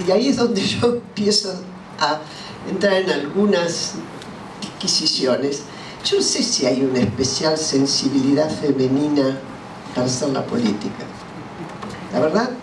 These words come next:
lo ignoro. Menos cuando se responde férreamente a un jefe político, acostumbrado a hacer política, obviamente. Bueno,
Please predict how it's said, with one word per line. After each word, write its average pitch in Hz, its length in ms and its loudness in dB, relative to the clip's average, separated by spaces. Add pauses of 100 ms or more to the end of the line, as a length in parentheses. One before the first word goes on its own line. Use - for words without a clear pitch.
(1300)
lo 147 80 4
ignoro. 104 460 2 (600)
Menos 233 340 4 (100)
cuando 156 640 2
se - 200 -2
responde 143 800 2 (680)
férreamente 202 1080 2 (180)
a 202 60 0
un 127 100 4
jefe 147 280 0
político, 120 720 -4 (1080)
acostumbrado 120 460 2
a - 20 0
hacer 131 220 -2
política, - 600 0
obviamente. 107 540 0 (1700)
Bueno, 214 300 4